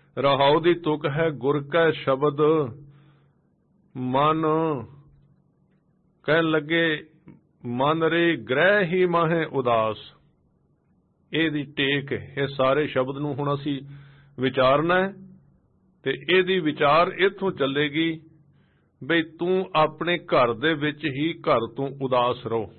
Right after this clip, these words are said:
ਪਦਾਰਥ ਦੇ ਵਿੱਚ ਰਹਿ ਕੇ, ਮਾਇਆ ਦੇ ਵਿੱਚ ਰਹਿ ਕੇ, ਮਾਇਆ ਤੋਂ ਅਲੱਗ ਰਹੋ, ਮਨ ਨੂੰ ਉੱਚਾ ਰੱਖ। ਇਹ ਸਾਰੇ ਸ਼ਬਦ ਦੀ ਟੇਕ ਹੈ। ਤੇ ਫਿਰ ਉਸ ਤੋਂ ਬਾਅਦ ਕਿਸੇ ਨੇ ਪੁੱਛਿਆ, "ਜੀ,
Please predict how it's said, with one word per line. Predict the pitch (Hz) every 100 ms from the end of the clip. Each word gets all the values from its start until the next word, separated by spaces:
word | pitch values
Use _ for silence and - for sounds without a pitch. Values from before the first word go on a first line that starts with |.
| _ _
ਪਦਾਰਥ | 143 147 147 143 143
ਦੇ | 151
ਵਿੱਚ | 131 127 143
ਰਹਿ | 135 143
ਕੇ, | 147 165 160 - - _ _ _ _ _ _ _ _ _ _ -
ਮਾਇਆ | 120 123 139 151 180
ਦੇ | 180 190
ਵਿੱਚ | 131 147 143
ਰਹਿ | 175 175 185
ਕੇ, | 180 185
ਮਾਇਆ | 160 139 151 170
ਤੋਂ | 165 185 185 156
ਅਲੱਗ | 156 185 175
ਰਹੋ, | 160 135 117 - - 123
ਮਨ | 139 151
ਨੂੰ | 170 170 170
ਉੱਚਾ | 147 143 156 131
ਰੱਖ। | 117 - - -
ਇਹ | 143
ਸਾਰੇ | 139 143 143 151
ਸ਼ਬਦ | 147 143 156 151
ਦੀ | 156
ਟੇਕ | 151 151 165 160
ਹੈ। | - - _ _ _ _ _ _ _ _ _ _
ਤੇ | 143
ਫਿਰ | 143 147 165
ਉਸ | 156 170 -
ਤੋਂ | 170 151
ਬਾਅਦ | 147 160
ਕਿਸੇ | 147 143 156
ਨੇ | 147
ਪੁੱਛਿਆ, | 139 147 143 160 156 170 - _ _ _ _ _ _ _ _ _ -
"ਜੀ, | 123 160 165 160